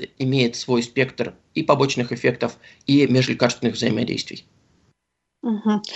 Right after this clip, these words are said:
Speaker 2: Зачитываю вопросы от наших слушателей. Не влияет ли кофе на усваиваемость витаминов? Можно ли пить бады сразу после завтрака с чашкой крепкого кофе?
Speaker 1: Э, я бы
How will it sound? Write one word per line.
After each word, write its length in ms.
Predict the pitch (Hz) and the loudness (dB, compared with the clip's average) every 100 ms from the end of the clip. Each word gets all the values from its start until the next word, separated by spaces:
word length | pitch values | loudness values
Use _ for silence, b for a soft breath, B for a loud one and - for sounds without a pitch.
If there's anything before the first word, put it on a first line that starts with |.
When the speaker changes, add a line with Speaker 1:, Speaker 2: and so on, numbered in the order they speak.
| 277 269 - - | -6 -6 -2 6
Speaker 2:
Зачитываю 540 | 220 277 359 370 320 | 6 8 6 6 8
вопросы 460 | 330 - 311 - 214 | 6 6 0 0 -4
от 260 | 214 214 | -2 0
наших 220 | 247 240 - | 0 0 0
слушателей. 680 | 311 370 - - 247 233 | 4 4 2 4 6 6
Не 120 | 214 220 | 4 2
влияет 360 | 240 302 320 262 | 4 4 4 2
ли 60 | |
кофе 340 | 254 311 - 247 | 2 0 2 4
на 360 | 247 233 - _ | 4 4 0 _
усваиваемость 800 | 240 - 226 254 254 240 233 - | -2 0 4 6 6 6 0 -4
витаминов? 560 | 214 233 247 247 196 - | 0 4 4 4 2 2
Можно 260 | 247 240 233 | 4 6 4
ли 140 | 214 | 2
пить 240 | 202 214 196 | 2 0 4
бады 300 | 240 294 247 | 6 8 8
сразу 340 | - 233 240 | 6 4 4
после 320 | 208 233 226 202 _ - | 4 0 0 -4 _ -2
завтрака 500 | 208 254 247 254 196 | 4 4 4 2 0
с 60 | |
чашкой 320 | - 247 - | 2 0 0
крепкого 420 | 202 196 - 190 185 | -2 -2 0 -2 0
кофе? 380 | - 185 - 247 _ _ _ _ _ _ B B B B B B _ _ | 0 -2 -6 -14 _ _ _ _ _ _ B B B B B B _ _
Speaker 1:
Э, 160 | 135 127 113 - | 4 6 4 0
я 300 | - 139 147 | 2 6 8
бы 420 | 151 156 147 139 | 10 10 8 6